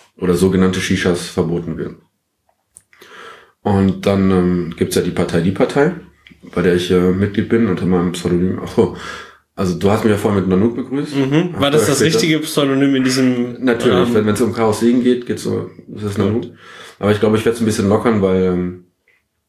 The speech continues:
Speaker 1: ich glaube, früher oder später kommt mein Klarname hier sowieso raus. Und es gibt ja einen Haufen von Pseudonyme, die, die, die schon öffentlich ein bisschen bekannt sind und vernetzt sind.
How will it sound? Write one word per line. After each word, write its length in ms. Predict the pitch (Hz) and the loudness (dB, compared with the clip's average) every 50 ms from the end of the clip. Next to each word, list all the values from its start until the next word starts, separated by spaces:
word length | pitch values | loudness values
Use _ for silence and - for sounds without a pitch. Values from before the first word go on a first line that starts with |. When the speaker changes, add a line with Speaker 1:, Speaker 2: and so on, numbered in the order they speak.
| _ - | _ -8
Speaker 1:
ich 100 | - 95 | -6 -4
glaube, 160 | - 95 87 - | -2 -2 -2 2
früher 140 | - 107 101 | 2 2 2
oder 80 | 92 | 4
später 200 | 90 98 87 92 | 2 0 0 0
kommt 180 | 90 - 90 95 | 0 0 -2 -2
mein 80 | 90 87 | -2 -2
Klarname 400 | - 95 92 95 95 92 92 90 | -2 -2 0 0 2 2 0 0
hier 140 | 87 92 92 | 0 0 -2
sowieso 240 | 87 82 85 98 95 | -2 -2 -4 -4 -4
raus. 360 | 110 113 123 - - - _ _ _ _ - - - - - - - | -2 -4 -6 -6 -8 -16 _ _ _ _ -20 -20 -20 -20 -20 -14 -4
Und 120 | - 98 98 | 0 2 2
es 120 | 90 - | 2 0
gibt 160 | - 104 - | -2 0 0
ja 60 | 110 | 0
einen 100 | 95 95 | 0 0
Haufen 200 | 95 95 92 95 | 0 -2 -2 0
von 120 | - 101 92 | 0 0 0
Pseudonyme, 460 | - - 101 92 92 92 101 101 98 | 2 2 2 2 4 4 2 2 2
die, 260 | 92 92 87 90 87 87 | 4 4 4 4 4 2
die, 500 | - 92 90 87 85 87 - - - - - - - - - _ _ _ _ - - - - - - _ - - - - - - - - - - | 2 0 0 2 0 0 -4 -6 -10 -14 -16 -20 -20 -20 -20 _ _ _ _ -20 -20 -20 -20 -20 -20 _ -20 -20 -20 -20 -20 -20 -20 -20 -18 -10
die 80 | - 95 | -4 -2
schon 160 | - 104 95 - | 0 0 0 0
öffentlich 320 | - - 104 95 92 104 | 0 0 0 0 2 2
ein 80 | 92 90 | 2 0
bisschen 220 | 92 - - 87 | 0 0 0 0
bekannt 320 | 85 85 - 92 90 87 | 0 0 0 -2 -2 -2
sind 100 | - 85 | -2 -2
und 80 | 87 82 | -4 -2
vernetzt 380 | - 92 87 90 95 92 - - | 0 0 0 2 0 0 -2 -2
sind. 280 | 113 113 117 - - | 0 0 0 -2 -8